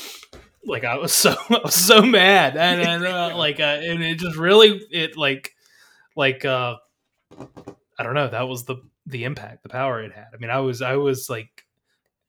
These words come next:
Speaker 1: jumping out of my seat, kind of, like, just pissed off, and then, uh, then emotional. Um, gosh.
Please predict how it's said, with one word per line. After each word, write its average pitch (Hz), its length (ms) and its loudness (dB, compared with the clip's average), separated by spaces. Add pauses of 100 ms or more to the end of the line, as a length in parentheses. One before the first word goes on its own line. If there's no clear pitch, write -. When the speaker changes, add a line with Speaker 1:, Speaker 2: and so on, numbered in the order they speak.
(480)
Speaker 1:
jumping 135 480 -6
out 117 120 -4
of 107 60 -10
my 101 120 -14
seat, - 380 -10
kind 117 280 -14
of, 104 100 -16
like, 107 200 -18
just - 180 -20
pissed - 320 -8
off, 120 420 -6
and 127 180 -14
then, 113 140 -10
uh, 123 100 -8
then 123 260 -6
emotional. 120 560 -10 (840)
Um, 107 500 -12 (440)
gosh. - 420 -10